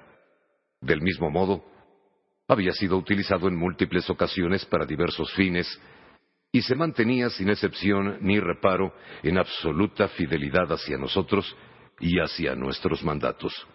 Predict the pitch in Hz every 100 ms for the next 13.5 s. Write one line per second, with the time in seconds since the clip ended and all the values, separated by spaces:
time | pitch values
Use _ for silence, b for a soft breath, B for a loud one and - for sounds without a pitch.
0 | _ _ _ _ _ _ _ _ _ _
1 | _ _ _ - - _ _ _ _ _
2 | - 73 73 90 113 - 82 73 95 95
3 | - 92 73 73 95 95 - 80 64 65
4 | - 90 78 - 80 - B B - 107
5 | 98 113 104 90 110 90 80 73 104 87
6 | 78 - 76 - 71 90 92 127 - B
7 | B B B B _ 113 107 101 107 110
8 | 147 143 95 90 98 104 98 95 92 76
9 | - 90 82 78 73 87 71 64 67 -
10 | - - 71 - 64 - - - _ _
11 | _ _ _ _ _ _ _ _ _ _
12 | - 110 - 160 131 101 110 104 - 101
13 | 85 78 85 98